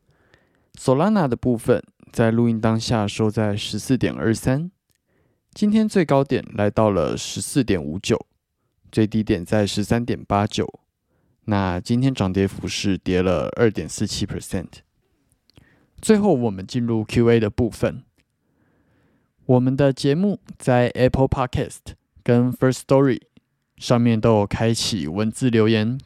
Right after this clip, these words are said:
跟语音信箱。如果有任何的问题想要询问、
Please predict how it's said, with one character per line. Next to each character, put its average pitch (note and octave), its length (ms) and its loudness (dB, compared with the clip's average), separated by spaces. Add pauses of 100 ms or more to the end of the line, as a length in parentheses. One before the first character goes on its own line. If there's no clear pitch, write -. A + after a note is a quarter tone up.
跟 A#2+ 180 2
语 G#2 240 -2
音 A#2 160 0
信 B2+ 240 -2
箱。 C3+ 340 -2 (880)
如 F3+ 180 4
果 G#3 200 4
有 F#3+ 120 4
任 C3+ 220 0
何 A2 140 -4
的 A2+ 80 -4
问 B2 240 -2
题 F#2+ 360 -6
想 - 240 -2
要 G#2+ 400 2
询 A2 300 -4
问、 C3+ 240 2